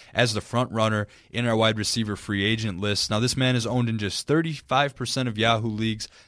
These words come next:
thirty-four percent of E S P N leagues. You got Odell Beckham Junior suspended for one game. Of course, he's appealing. I think there's a hearing tonight or tomorrow. Um,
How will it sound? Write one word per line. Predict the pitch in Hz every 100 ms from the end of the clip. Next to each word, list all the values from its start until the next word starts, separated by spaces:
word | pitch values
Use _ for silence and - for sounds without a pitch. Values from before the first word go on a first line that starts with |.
| _
thirty-four | 139 139 117 - 131 156
percent | 113 - 110
of | 98
E | 98 98
S | 92
P | - 98
N | 101 101
leagues. | 98 101 101
You |
got | 151 156
Odell | 175 151 135
Beckham | 127 127 127
Junior | 110 120 123 123 123 -
suspended | - - - 156 156
for | 131 135
one | 123 123
game. | 117 123
Of | 113
course, | - 123 -
he's | 202
appealing. | 135 - 127 127 117 117 -
I |
think | 113
there's | 117 104
a | 98
hearing | 113 107 104
tonight | - 95 104 104
or | 98
tomorrow. | - 90 110 110 107 - - -
Um, | 90 85 85 87 90